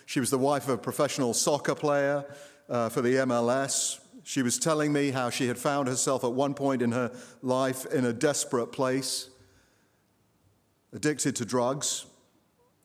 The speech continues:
She walked into Saint Peter's Free Church in Dundee, and God spoke to her just like this, just like we read here in verses twenty-four through twenty-five.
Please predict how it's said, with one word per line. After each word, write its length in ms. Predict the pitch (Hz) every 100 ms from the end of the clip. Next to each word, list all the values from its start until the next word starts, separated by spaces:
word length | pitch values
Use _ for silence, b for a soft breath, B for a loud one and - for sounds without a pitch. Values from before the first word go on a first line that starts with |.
| - -
She 200 | - 131
walked 320 | 156 151 147
into 180 | 135 120
Saint 240 | 139 120
Peter's 280 | 147 123 113
Free 220 | 143 127
Church 400 | - 127 117 113
in 160 | 120 113
Dundee, 540 | 120 113 110 104 104 B B B -
and 200 | 117 113
God 280 | 120 117 113
spoke 360 | - 143 131
to 120 | - 101
her 240 | 104 101 - - -
just 380 | - 147 127 -
like 260 | 135 127 110
this, 460 | 120 87 - - - _ _ _ _ _ _ _ _ _ -
just 200 | 120 139
like 280 | 117 110
we 100 | 120
read 300 | 107 107 107
here 260 | 107 104 104
in 60 | 98
verses 320 | 110 - -
twenty-four 480 | 120 101 101 107 98
through 160 | 101
twenty-five. 720 | 90 104 98 - 101 95 92